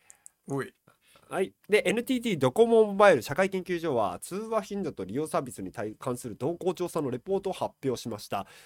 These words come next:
Speaker 2: で、それによりますと、
Speaker 1: うん。
Speaker 2: えっと、十代、二十代の人は、まあ、
Speaker 1: うん。
Speaker 2: 通話において、まあ、普通の通話より、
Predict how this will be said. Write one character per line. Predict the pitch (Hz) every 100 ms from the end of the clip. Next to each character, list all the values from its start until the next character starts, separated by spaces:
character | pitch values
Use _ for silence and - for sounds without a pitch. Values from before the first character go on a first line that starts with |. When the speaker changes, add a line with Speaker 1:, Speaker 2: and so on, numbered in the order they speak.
| -
Speaker 2:
で、 | 135
そ | 123 170
れ |
に | 214 214
よ | 202
り | 208
ま | 208
す | 202 -
と、 | 208 156 - _ _ _ 170
Speaker 1:
う |
ん。 | 170 - _ _ _ _ _ _ _ _
Speaker 2:
え | 139
っ | 117
と、 | 120
十 | 139 247
代、 | 247
二 | 233 202
十 | 220
代 | 156
の | 110
人 | 101 117 113
は、 | 143 101 - _ _ _
ま | 190
あ、 | 170
Speaker 1:
う |
ん。 |
Speaker 2:
通 | 110 226
話 | 269 269 262
に | 254
お | 240
い | 139
て、 | 127 107 - _ -
ま |
あ、 |
普 | 110
通 | - 233 247
の | 233
通 | -
話 | 220 226
よ | 160
り、 | 131 127